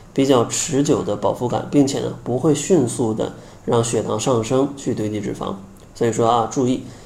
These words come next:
先喝汤，再吃菜，然后吃肉，然后吃主食。最后一个建议呢，就是饭后，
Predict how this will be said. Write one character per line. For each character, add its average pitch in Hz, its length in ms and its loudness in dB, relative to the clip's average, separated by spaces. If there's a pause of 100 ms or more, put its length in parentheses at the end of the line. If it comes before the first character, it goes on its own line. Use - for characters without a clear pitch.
先 190 220 6
喝 190 140 6
汤， 185 340 4 (140)
再 123 180 0
吃 120 180 -2
菜， - 360 0 (100)
然 113 240 2
后 135 300 2 (200)
吃 139 200 0
肉， 196 160 4 (160)
然 104 260 -2
后 120 300 0 (100)
吃 - 420 -2
主 - 240 -8
食。 113 380 -4 (1080)
最 226 180 6
后 220 120 6
一 147 80 6
个 127 80 4
建 135 220 6
议 - 20 6
呢， 113 140 4
就 113 100 2
是 104 380 -4
饭 151 180 2
后， - 280 -2